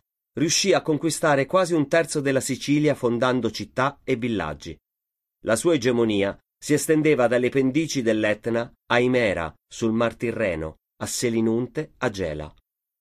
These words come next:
Dopo la sconfitta di Trasideo, figlio di Terone, ad opera dei Siracusani, gli Acragantini, dal quattrocentosettantuno avanti Cristo, si diedero un ordinamento democratico.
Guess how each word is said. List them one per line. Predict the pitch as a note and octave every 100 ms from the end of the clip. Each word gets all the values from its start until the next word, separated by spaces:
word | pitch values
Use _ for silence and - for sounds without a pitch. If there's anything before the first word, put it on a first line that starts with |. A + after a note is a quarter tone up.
| _ _ _ _ _ _ _ _
Dopo | - C#3+ F3 D#3+
la | A#2+
sconfitta | - A#2+ A2+ C#3 - A#2+ A2 -
di | - A2
Trasideo, | A2 A2 A2+ G#2 G2 E2+ F#2 _ _ _
figlio | - C3 A#2+
di | G#2
Terone, | G2 G2+ G2+ E2 E2 D#2+ _
ad | A2
opera | C3 B2 A2
dei | G2+ G#2+
Siracusani, | - A2 G2 G#2 G2 F2+ D#2+ F2 _ _ _ _ _ _ -
gli | A#2+
Acragantini, | C3+ F3 E3 D#3+ D3 D3 G#2+ E2 E2+ _ _ _
dal | - G#2+ G#2+
quattrocentosettantuno | B2+ A2+ A#2 D3 C#3 A#2 A2 - G#2+ G#2 C3+
avanti | G#2+ G#2 G2+
Cristo, | F#2+ F#2 D#2 - F#2 _ _
si | _ -
diedero | B2+ F3+ F3+ D#3+
un | C#3+
ordinamento | C#3 C3 A#2+ D3 C#3+ D#3+ D3+ D3
democratico. | B2+ B2+ - F#2 D#2 F2 E2 E2